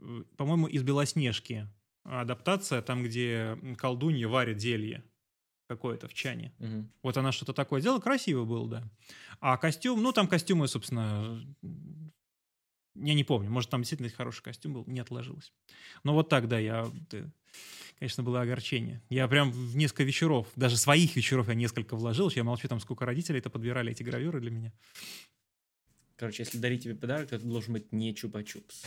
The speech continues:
Speaker 1: <laughs>
Speaker 2: Главное, чтобы это не чупа-чупс.
Speaker 1: Чупа-, знаешь, такой, типа, за две тысячи рублей. <laughs> Такой карамельный
Speaker 2: Большой, да?
Speaker 1: такой. Да-да-да, дубина. Ам,
Speaker 2: Да.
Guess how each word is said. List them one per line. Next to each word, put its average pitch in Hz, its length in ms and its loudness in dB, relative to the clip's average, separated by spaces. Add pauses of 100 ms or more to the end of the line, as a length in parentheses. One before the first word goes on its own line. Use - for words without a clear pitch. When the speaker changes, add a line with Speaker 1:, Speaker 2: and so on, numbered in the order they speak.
Speaker 1:
<laughs> - 100 4
Speaker 2:
Главное, - 300 6
чтобы - 220 2
это 196 120 6
не 208 260 2
чупа-чупс. 185 680 0
Speaker 1:
Чупа-, 247 240 -2
знаешь, 180 240 4
такой, 160 300 4
типа, 123 120 -4
за 127 120 4
две 135 160 4
тысячи 135 280 4
рублей. 139 500 4 (200)
<laughs> - 140 -8
Такой - 380 -4 (460)
карамельный 165 520 6
Speaker 2:
Большой, - 80 4
да? 127 140 2
Speaker 1:
такой. 160 180 -6
Да-да-да, 170 640 4 (280)
дубина. 135 520 4 (1400)
Ам, 123 500 4
Speaker 2:
Да. - 180 -10